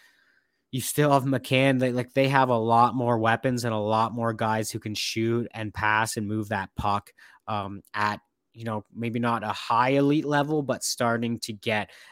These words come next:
at a, a better, you know, high offense elite level, um, when it comes to the power play. So he's gonna have more weapons to, to use on that power play, and I think that's gonna help him out a lot as well.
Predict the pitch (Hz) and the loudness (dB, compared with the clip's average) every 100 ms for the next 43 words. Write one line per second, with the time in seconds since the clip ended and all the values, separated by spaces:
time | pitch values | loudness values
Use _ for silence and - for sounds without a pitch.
0 | - 107 101 - 107 107 - 113 104 - | -4 -2 -2 -4 -8 -8 -8 -10 -8 -4
1 | 110 107 107 104 101 107 107 101 95 98 | -2 -2 -2 -4 -6 -10 -10 -8 -4 -2
2 | 101 101 - - 101 98 - 95 - 98 | -2 -4 -8 -6 -4 -6 -8 -10 -10 -8
3 | 101 98 92 101 101 101 101 - - - | -8 -8 -8 -6 -6 -4 -6 -8 -16 -18
4 | - 104 98 95 92 95 104 98 110 104 | -8 -4 -2 -4 -6 -6 -6 -2 -4 -4
5 | 101 95 98 95 98 92 101 95 - 104 | -8 -6 -2 0 0 -2 -4 -4 -4 -2
6 | 107 120 110 123 131 131 131 120 110 113 | 0 -2 0 2 2 4 2 2 -2 0
7 | 113 107 107 107 113 107 - 107 95 - | 0 2 0 0 -2 -2 -6 -8 -8 -6
8 | 107 95 95 104 107 107 101 95 - 95 | -4 -2 -2 -4 -4 -2 -2 -2 -2 -2
9 | 107 123 151 165 143 101 - 107 101 98 | -2 0 2 2 2 -2 -6 -8 -8 -8
10 | - 92 95 95 98 95 92 - 90 87 | -8 -8 -8 -8 -10 -10 -8 -10 -6 -4
11 | 85 87 85 85 85 - | -2 -4 -6 -4 -4 -6